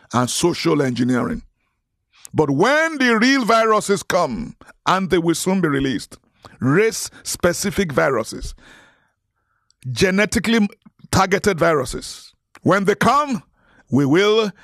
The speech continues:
rebuke it. We will be like Jesus. We will not be like the world. Glory be to God. Jesus is the same yesterday. Jesus is the same today.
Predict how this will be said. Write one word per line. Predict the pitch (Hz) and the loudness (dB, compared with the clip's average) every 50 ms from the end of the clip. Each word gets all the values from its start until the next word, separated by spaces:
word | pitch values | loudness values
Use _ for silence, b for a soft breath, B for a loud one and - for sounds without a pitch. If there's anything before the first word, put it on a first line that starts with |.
| b b b | b b b
rebuke | - 117 123 113 110 - 156 180 180 - - | 0 0 0 0 0 0 0 0 0 0 0
it. | 175 160 - B B B B | -2 -2 -4 B B B B
We | 113 127 | 0 2
will | 123 127 143 151 | 2 2 0 0
be | 127 117 202 247 262 | 0 2 2 2 2
like | 226 190 160 143 123 | 2 0 0 -2 -4
Jesus. | 117 - 156 165 139 - - 127 139 - B B B B | -4 -2 -2 -2 -2 -2 -4 -4 -4 -6 B B B B
We | 110 131 | 0 2
will | 131 139 131 | 2 2 2
not | 135 151 143 117 | 0 -2 -2 0
be | 127 143 143 | 0 0 0
like | 127 127 127 107 | 0 -2 -4 -4
the | 104 117 123 | -2 -2 -2
world. | 127 117 82 69 - - - - - - _ _ _ _ - 120 113 | 0 -2 -2 -4 -6 -8 -12 -18 -20 -20 _ _ _ _ -18 -10 -2
Glory | 127 131 143 170 170 165 156 156 165 170 | 0 2 2 2 2 0 0 -2 -4 -6
be | 165 135 117 - 131 127 - - | -8 -6 -2 -2 -2 -2 -2 -6
to | - - 107 | -6 -4 -4
God. | 123 - - - - 92 - 127 | -4 -6 -6 -6 -6 -6 -6 -8
Jesus | - - - 190 247 294 302 330 302 185 - 185 143 - - | -8 -4 0 2 2 4 2 2 0 0 -2 -2 -2 -2 -4
is | 156 107 | -4 -4
the | 135 135 | -4 -4
same | - 147 147 127 | -2 -2 0 2
yesterday. | 117 117 110 - - 90 78 - - - - - _ _ B B B B B B B B | 0 0 0 -2 -4 -4 -2 -2 -4 -4 -6 -14 _ _ B B B B B B B B
Jesus | 120 110 123 143 185 202 202 190 160 185 165 139 | -6 -4 0 0 2 2 2 0 0 0 -2 -2
is | 165 170 160 123 | -2 -4 -2 0
the | 160 165 | 0 -2
same | 165 | 0
today. | - 147 127 110 95 73 64 | -2 -2 -2 -2 -2 -4 -4